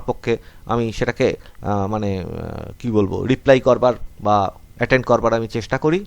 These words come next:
সেই অনুযায়ী। তো আজকের ক্লাসে এই পর্যন্ত। সবাই খুব জোর কদমে প্রিপারেশন নাও। সামনের ক্লাসে খুব ইন্টারেস্টিং বিষয় নিয়ে দেখা হচ্ছে।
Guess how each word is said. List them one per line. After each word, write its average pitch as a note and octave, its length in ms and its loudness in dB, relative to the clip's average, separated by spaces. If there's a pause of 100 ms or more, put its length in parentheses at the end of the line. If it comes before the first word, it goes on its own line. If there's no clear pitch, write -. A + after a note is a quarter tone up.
(100)
সেই B2 140 -2
অনুযায়ী। A#2+ 340 0 (720)
তো C3 60 8
আজকের C3 280 8
ক্লাসে F3 360 6 (320)
এই C3 160 0
পর্যন্ত। D#3 340 4
সবাই C3 320 6 (100)
খুব F3+ 280 8
জোর C3+ 180 8
কদমে C3+ 300 2
প্রিপারেশন C#3+ 460 4
নাও। F#3 220 8 (580)
সামনের D3 460 2 (180)
ক্লাসে B2+ 460 2
খুব F#3+ 220 4
ইন্টারেস্টিং A#2+ 560 -4 (220)
বিষয় A2+ 300 0
নিয়ে A2+ 200 -4 (400)
দেখা G2 240 0
হচ্ছে। G2+ 360 -2